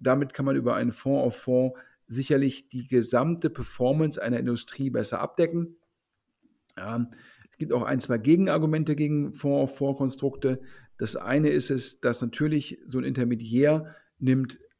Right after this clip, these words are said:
Management-Fees nochmal additiv und nimmt auch nochmal einen, ähm, einen Erfolgsbonus. Und, äh, das ist dann irgendwie, keine Ahnung, ja, meistens immer so, äh,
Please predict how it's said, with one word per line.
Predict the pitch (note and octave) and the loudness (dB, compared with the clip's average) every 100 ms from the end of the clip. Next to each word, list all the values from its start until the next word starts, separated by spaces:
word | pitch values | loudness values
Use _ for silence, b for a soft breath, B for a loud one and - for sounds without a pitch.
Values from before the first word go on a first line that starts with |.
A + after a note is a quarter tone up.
| _ | _
Management-Fees | A#2+ C#3+ E3+ - E3 - - D#3+ | 2 4 2 -2 -4 -4 -4 -4
nochmal | D#3 C3 A#2+ | 0 0 0
additiv | B2 A2 - F#3 A3+ - - b b b | 0 -2 -2 0 0 -2 -20 b b b
und | D3+ D#3+ | 4 4
nimmt | D#3 C#3+ | 2 -6
auch | - | -2
nochmal | C3 A#2+ A#2 | 0 2 2
einen, | A#2 A2+ A2+ | 2 0 0
ähm, | - A2+ A2 A2+ - b b b | 0 0 0 -4 -10 b b b
einen | C#3+ | 0
Erfolgsbonus. | A2+ A2+ D#3 F#3 - - F3 F#3 F3+ - - b b b b | 0 4 8 6 6 2 4 4 0 -4 -10 b b b b
Und, | - A#2 A#2+ A#2 - | -2 2 2 0 -2
äh, | - - | -8 -8
das | - | -10
ist | - - | -10 -6
dann | A2 | -4
irgendwie, | B2 A#2 A#2 A2+ - - - - | 0 0 2 0 -2 -8 -16 -16
keine | - A#2 A#2+ | -4 0 2
Ahnung, | D3 C#3+ C3 | 2 2 0
ja, | A#2+ B2+ | -2 0
meistens | B2 A#2 A#2+ B2 | 2 0 0 -4
immer | C3 A#2+ | -2 0
so, | A2+ A2+ A2+ b b b b b | 2 0 0 b b b b b
äh, | - | -20